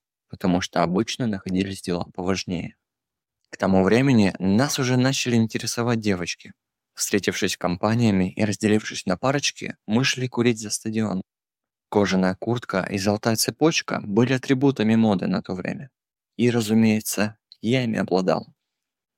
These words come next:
Я был молод, дерзок и уверен в себе. Положение короля местного значения обязывало меня изредка покупать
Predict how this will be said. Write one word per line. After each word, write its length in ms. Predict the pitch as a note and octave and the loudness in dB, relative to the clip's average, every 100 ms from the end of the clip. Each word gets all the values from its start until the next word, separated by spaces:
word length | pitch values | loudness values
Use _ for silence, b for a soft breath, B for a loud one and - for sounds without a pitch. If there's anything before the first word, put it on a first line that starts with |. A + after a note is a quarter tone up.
| _ F2 | _ -2
Я 140 | F2 | 2
был 180 | F2 E2+ | 2 2
молод, 500 | E2 G#2 G#2 - - | 2 2 0 -4 -6
дерзок 580 | F2 F#2+ G#2+ F#2+ - - F2 | -2 0 -2 -6 -6 -10 -2
и 40 | |
уверен 320 | F2 A2+ D3 | 0 2 0
в 80 | C#3+ | -2
себе. 340 | - B2 F#2+ - _ _ _ _ _ - | -2 -2 -2 -8 _ _ _ _ _ -2
Положение 600 | F#2 F2+ F2 F#2 F#2 F2+ | 2 2 2 2 2 0
короля 400 | - G2+ G2 F2+ | 0 -2 0 2
местного 460 | F2 F2 - F2+ F2+ | 2 0 -2 -2 0
значения 720 | F#2 - D3+ C#3+ G2+ F2 - _ _ _ | 0 0 0 2 2 0 -2 _ _ _
обязывало 600 | G#2+ B2 C#3 C#3 B2 A#2+ | -4 0 0 0 2 2
меня 260 | A#2 A#2+ G#2 | 4 2 0
изредка 560 | - C#3+ D#3 C#3+ - | 0 0 0 -2 -8
покупать 420 | C3 - - B2+ | -12 -8 -2 -2